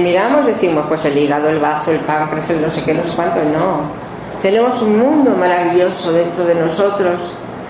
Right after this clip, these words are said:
Y de igual de guapos que somos por fuera, estamos igual de guapos por dentro.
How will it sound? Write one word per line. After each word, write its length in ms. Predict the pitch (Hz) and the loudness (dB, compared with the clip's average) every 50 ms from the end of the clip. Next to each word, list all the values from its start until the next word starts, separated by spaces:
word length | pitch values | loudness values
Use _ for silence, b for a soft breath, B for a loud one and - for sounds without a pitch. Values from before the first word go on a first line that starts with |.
| B B B B B | B B B B B
Y 120 | - 202 190 | 0 2 4
de 160 | 190 196 202 | 4 4 4
igual 340 | 196 220 240 240 262 269 269 | 4 4 4 2 2 2 2
de 60 | 269 | 2
guapos 400 | 254 254 262 262 254 269 262 254 | 2 2 2 0 0 -2 -2 -2
que 100 | - 254 | -2 -2
somos 320 | 240 247 247 233 226 226 226 - | 0 0 2 2 2 0 0 -2
por 180 | 226 220 220 | -2 -2 -2
fuera, 720 | - - 214 220 220 226 233 233 226 226 208 208 196 190 185 185 | 0 0 2 2 4 2 2 2 2 0 0 0 0 0 0 -2
estamos 400 | 185 - - 190 190 190 190 - | -2 -4 -4 -2 -2 -2 -2 0
igual 340 | 202 180 180 185 185 180 180 | 0 0 0 0 0 0 0
de 100 | 185 175 | 0 0
guapos 340 | 160 175 175 175 175 180 170 - - | 2 2 0 0 0 -2 -4 -2 -2
por 160 | 165 156 156 | -4 -2 0
dentro. 220 | 165 190 - - | 0 0 2 2